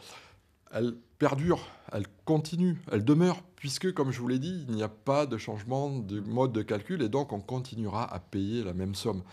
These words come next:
Ça, je le répète à plusieurs reprises, parce que vraiment, il y a une erreur, il y a une erreur de perception de la part du public. À l'arrivée, vous aurez payé la même somme, mais pas au même rythme. Voilà.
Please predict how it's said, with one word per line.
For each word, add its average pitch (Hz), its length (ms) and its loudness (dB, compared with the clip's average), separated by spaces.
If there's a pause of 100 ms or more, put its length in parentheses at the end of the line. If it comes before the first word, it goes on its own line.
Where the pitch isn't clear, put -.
(200)
Ça, 95 140 0
je 92 120 0
le 107 100 2
répète 110 320 0
à 113 60 0
plusieurs 113 260 -4
reprises, 208 240 -4
parce 113 160 -8
que 98 180 -2 (340)
vraiment, 147 320 2
il 131 60 2
y - 40 2
a - 20 4
une 110 160 2
erreur, 156 520 2 (220)
il - 40 -6
y 113 40 -4
a 113 40 -4
une 120 60 -2
erreur 127 200 0
de 113 80 2
perception 131 840 0
de 110 60 -6
la 98 120 -2
part 107 200 -2
du 98 80 -2
public. 107 500 -8 (680)
À 98 100 2
l'arrivée, 123 420 4
vous 120 160 -4
aurez 95 120 -4
payé 120 220 0
la 110 100 0
même 92 140 0
somme, 92 300 -2
mais 87 80 -4
pas - 140 0
au 110 60 2
même 98 160 -2
rythme. 82 260 -6 (340)
Voilà. 82 220 -4